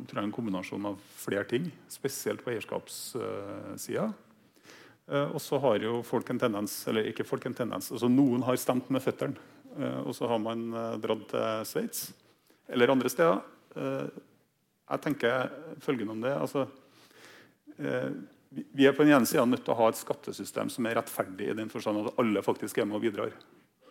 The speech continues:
Det er ikke mulig at de som, eh, har aller mest, eh, i praksis skal betale veldig, veldig lite, og at vanlige lønnsmottakere skal betale førti, femti prosent av det de tjener til enhver tid i,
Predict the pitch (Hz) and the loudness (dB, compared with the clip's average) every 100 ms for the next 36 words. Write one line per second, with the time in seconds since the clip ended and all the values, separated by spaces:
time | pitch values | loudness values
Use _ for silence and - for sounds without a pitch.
0 | - 120 117 - - - - - - 156 | -14 -10 -8 -10 -12 -16 -16 -8 -2 0
1 | - 120 120 113 104 120 113 - 107 101 | 2 4 6 4 2 0 0 0 -2 -2
2 | 117 104 - - - - - - - _ | -2 -4 -4 -18 -20 -20 -20 -20 -20 _
3 | - 113 110 107 - 110 - 101 98 151 | -10 -8 -6 -6 2 4 4 4 2 2
4 | - - - - - 127 120 120 123 107 | -2 -8 -10 -10 -8 -4 -2 -4 -4 -4
5 | - 110 110 - 110 139 113 110 - 127 | -2 -4 -4 -6 -4 -2 0 0 -2 -4
6 | 110 107 101 104 104 107 - 156 156 - | -2 0 0 0 0 -2 0 -2 -2 -16
7 | _ - 117 123 - 107 - - 120 104 | _ -10 -6 -4 -4 -6 -8 -4 0 0
8 | 95 107 98 - 92 92 - 101 - - | 0 -2 -4 -6 -6 -6 -2 -4 -4 -6
9 | 98 95 - 104 101 - 98 107 92 95 | -6 -4 -6 -4 -4 -4 -6 -8 -6 -4
10 | 92 92 95 104 92 92 90 87 92 101 | -2 -2 -4 -4 -6 -4 -4 -4 -6 -6
11 | 85 - - - - 107 | -6 -8 -16 -16 -12 -10